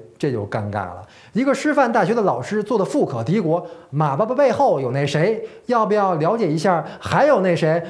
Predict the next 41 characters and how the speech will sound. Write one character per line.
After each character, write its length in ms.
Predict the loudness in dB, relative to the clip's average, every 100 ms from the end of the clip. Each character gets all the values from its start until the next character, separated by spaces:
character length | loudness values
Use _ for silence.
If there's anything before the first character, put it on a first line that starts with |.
| -4
要 240 | 2 4
不 80 | 4
要 220 | 2 2
了 200 | 0 0
解 160 | 0 -2
一 60 | -2
下？ 280 | -2 -4 -10 -18 -2
他 80 |
们 100 | -2 2
都 220 | 4 4
不 180 | 2 -2
是 160 | -2 -4
自 160 | -2
由 140 | -2 -2
经 180 | -2
济， 180 | -2 -4 -8 -18
这 220 | 0 2 2
经 200 | 2 2
济 160 | 0
是 140 | -2 -6
白 320 | 0 0 2
手 220 | 0 -4
套 340 | -4 -2 -2
经 260 | -2 -6 -6
济。 140 | -8 -12 -18 _
嗯， 140 | -2
最 180 | 0 2
后 160 | 2 2
呢， 100 | 2
大 140 | 2
眼 100 | 2
儿 60 | 0
喊 180 | -2
了 80 | -2
一 60 | -2
句 240 | -2 -4 -8 -20 _
：“再 260 | 4 4 4
说 220 | 4 4
一 100 | 4
遍 180 | 2 4
啊！” 300 | 4 2